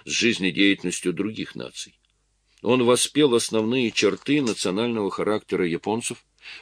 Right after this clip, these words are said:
показав их уникальность и вместе с тем общечеловечность. Кавабата сумел вызвать у иностранного читателя глубокий интерес к японцам, тягу к их истории,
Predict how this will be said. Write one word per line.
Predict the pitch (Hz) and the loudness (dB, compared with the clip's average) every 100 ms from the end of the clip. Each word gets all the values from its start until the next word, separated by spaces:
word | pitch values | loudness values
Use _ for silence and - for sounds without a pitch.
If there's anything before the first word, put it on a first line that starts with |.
| _ | _
показав | 110 123 110 123 120 | 4 6 4 4 2
их | 113 110 - | 0 -2 -2
уникальность | 123 120 113 139 143 101 64 - _ - - | 0 0 2 2 2 -2 -6 -16 _ -20 -14
и | - 92 | -2 0
вместе | 85 90 139 - 82 | 2 2 2 0 -6
с | - | -4
тем | 67 57 _ _ - | -4 -6 _ _ -2
общечеловечность. | 90 - 69 - 58 62 65 - - - _ _ _ _ _ _ _ _ _ _ | -2 -2 -4 -4 -4 -4 -6 -10 -14 -16 _ _ _ _ _ _ _ _ _ _
Кавабата | 95 92 98 107 107 98 | 0 2 4 4 2 -2
сумел | - 101 101 | -2 -2 -2
вызвать | 90 110 87 95 - | 0 -2 0 -2 -2
у | 92 92 | -4 -4
иностранного | 85 87 - 101 95 92 85 | -4 -6 -4 -2 0 0 0
читателя | - - 98 90 90 | -2 -2 -4 -2 -2
глубокий | 82 92 107 101 | 0 0 0 -2
интерес | 101 95 107 101 - | -6 -4 0 0 -2
к | |
японцам, | 71 76 69 67 - - _ _ - - - | -6 -4 -4 -6 -10 -14 _ _ -20 -20 0
тягу | 107 113 110 110 95 _ | 4 4 4 2 0 _
к | 104 | -2
их | 107 | 0
истории, | 104 - 104 110 90 60 | 0 0 2 4 2 -2